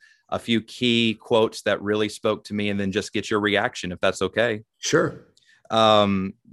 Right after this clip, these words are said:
Speaker 1: what really kind of jumped out to me was, was chapter six.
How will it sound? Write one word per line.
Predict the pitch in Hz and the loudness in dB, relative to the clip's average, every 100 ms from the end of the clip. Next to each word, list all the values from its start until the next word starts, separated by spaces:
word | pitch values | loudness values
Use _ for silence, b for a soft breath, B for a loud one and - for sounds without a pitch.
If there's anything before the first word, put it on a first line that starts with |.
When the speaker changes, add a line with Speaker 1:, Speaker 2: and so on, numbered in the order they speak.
| - | -14
Speaker 1:
what | 117 113 | -4 -4
really | 107 123 185 196 165 135 | -2 0 2 0 -2 -6
kind | 131 127 | -6 -4
of | 110 | -2
jumped | 101 117 113 | -2 -4 -2
out | 113 110 | -2 -2
to | - | -6
me | 104 104 101 | -8 -6 -4
was, | 95 90 - - | -4 -4 -8 -12
was | 87 | -10
chapter | - 120 107 - 95 | -4 -2 0 0 -2
six. | - - - - - - | -2 -6 -8 -8 -8 -8